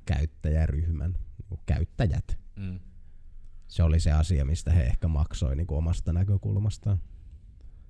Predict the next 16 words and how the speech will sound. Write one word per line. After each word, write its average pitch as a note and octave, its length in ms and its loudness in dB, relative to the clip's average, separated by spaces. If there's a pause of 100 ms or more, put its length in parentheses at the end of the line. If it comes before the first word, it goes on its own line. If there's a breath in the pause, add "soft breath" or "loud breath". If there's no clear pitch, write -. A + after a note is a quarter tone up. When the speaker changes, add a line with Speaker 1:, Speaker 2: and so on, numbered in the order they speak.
(120)
Speaker 1:
Ja D#2 100 4
he D#2 180 4 (360)
pääsevät - 420 -2
ehkä - 200 -4
jossain A2+ 340 6
välissä F#2+ 200 4 (100)
ilmeisesti F2 560 2
nyt E2 180 -2
muokkaavat E2 680 0
sitten - 400 -4
sen, G2 200 -4
pilaavat E2+ 500 6
senkin. D#2 460 -4 (880 loud breath)
Speaker 2:
Se A2+ 200 -8
on A#2 100 -2
kyllä G#2 260 -2